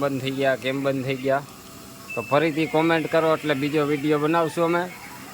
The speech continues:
અને એમાં તમને જવાબ દેશું. અને આજે અમે દૈણા દરીએ વાડીએ માંડવીનું વાવેતર થયું છે અને પંદર દિવસ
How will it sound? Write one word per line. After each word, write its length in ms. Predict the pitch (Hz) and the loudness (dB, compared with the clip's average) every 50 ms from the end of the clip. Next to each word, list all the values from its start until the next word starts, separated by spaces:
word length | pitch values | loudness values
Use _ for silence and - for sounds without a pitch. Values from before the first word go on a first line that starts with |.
| - - - | -16 -10 -6
અને 140 | 113 113 120 123 127 | -4 -2 -2 0 0
એમાં 200 | 139 147 139 - | 2 0 0 0
તમને 220 | 139 139 143 143 139 123 110 | -2 -2 -2 -2 -2 0 2
જવાબ 280 | 117 131 143 147 135 139 151 | 4 4 4 4 2 2 0
દેશું. 300 | 147 143 - - 160 165 - - - - - - - - - - - - - - - - - - - - - - - - - - - 101 | 0 0 -2 -6 -8 -8 -10 -12 -14 -14 -16 -16 -18 -18 -18 -18 -18 -18 -18 -18 -18 -18 -16 -16 -14 -14 -14 -14 -14 -16 -14 -6 -2 0
અને 180 | 107 117 127 127 127 131 127 127 123 - - - - - - 123 | 0 2 2 0 0 0 -2 -4 -6 -8 -12 -16 -14 -8 -4 -4
આજે 180 | 127 131 135 131 131 | -4 -2 -2 -2 -2
અમે 160 | 127 127 127 131 127 - - - - - - - - - - - - - - 104 107 | -2 -4 -6 -6 -8 -10 -14 -16 -16 -16 -16 -16 -16 -16 -16 -18 -16 -16 -10 -4 -2
દૈણા 340 | 123 139 147 151 151 143 139 | -2 0 2 0 0 0 0
દરીએ 320 | 151 147 156 156 156 160 156 143 127 | 0 0 0 0 0 0 0 0 0
વાડીએ 320 | 120 127 131 135 131 127 120 123 | 0 0 0 0 -2 -2 -2 -2
માંડવીનું 500 | 123 131 127 131 131 123 127 127 127 123 123 - 113 104 | -4 -4 -4 -4 -4 -4 -4 -4 -4 -6 -8 -10 -8 -4
વાવેતર 420 | 110 117 123 131 127 - 131 123 117 - | -4 -2 -2 -4 -4 -6 -6 -6 -6 -8
થયું 140 | 135 139 135 - | -10 -8 -6 -6
છે 80 | 135 127 | -4 -4
અને 140 | 127 131 127 127 131 - - - - - - - - - - - - - | -4 -4 -4 -6 -6 -8 -12 -14 -12 -12 -12 -12 -12 -12 -12 -12 -10 -6
પંદર 340 | - 123 131 139 135 135 127 123 | -4 -2 -2 0 0 0 0 0
દિવસ 280 | 131 135 135 135 131 | 0 2 4 2 2